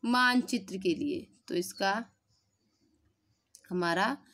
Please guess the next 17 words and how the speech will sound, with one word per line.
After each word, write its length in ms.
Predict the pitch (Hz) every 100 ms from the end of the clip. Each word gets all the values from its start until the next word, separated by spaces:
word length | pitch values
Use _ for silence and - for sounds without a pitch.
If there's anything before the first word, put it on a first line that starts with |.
| - - _ _ _ _ _ _ - 233
मानचित्र 680 | 240 240 233 196 233 220
वाला 260 | 208 196 190
आंसर 440 | 180 175 180 247
सही 360 | 277 208 175 160
है। 80 | 160
नीचे 340 | 196 196 262
आपको 300 | 240 220 240
अलग 200 | 233 233
से 100 | 254
ऑप्शन 320 | 208 190 220
भी 80 | 226
दे 120 | 233
रखे 200 | 240 240
हैं, 100 | 269
फर्स्ट 340 | 254 226 - -
का 120 | 233
कै, 400 | 233 220 233